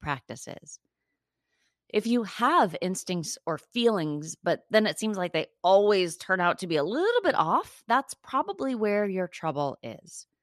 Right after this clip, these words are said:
Dig in a little deeper. Learn more about yourself. The lower chakras provide support in a way that cannot be overstated.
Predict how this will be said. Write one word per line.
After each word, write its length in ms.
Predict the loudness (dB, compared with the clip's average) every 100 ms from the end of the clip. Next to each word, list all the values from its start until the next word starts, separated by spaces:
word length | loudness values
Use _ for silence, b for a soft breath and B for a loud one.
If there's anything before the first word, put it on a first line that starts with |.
| _ _ _ _ _ _ 4
Dig 240 | 4 6
in 140 | 2 2
a 100 | -2
little 180 | -6
deeper. 460 | -8 -10 -10 -16 -20 _ _ _ _ _ _ -10
Learn 420 | -6 -2 -2 -2
more 360 | -2 -2 -2
about 300 | -2 -4 -8 -10
yourself. 480 | -16 -14 -16 -16 _ _ _ _ _ _ _ _ _ _ -4
The 180 | -4
lower 420 | 0 0 0 0 -4
chakras 580 | -8 -8 -8 -12 -12 -14
provide 560 | -10 -10 -4 -4 -4 -6
support 520 | -14 -12 -2 -2 -2
in 80 | -4
a 100 | -4
way 240 | 0 -2
that 200 | -2 -8 _ _ _
cannot 640 | -12 -6 -2 0 0 -2 -4
be 340 | -4 -4 -6 -10 _ _ -4
overstated. 640 | -2 -4 -8 -12 -14 -18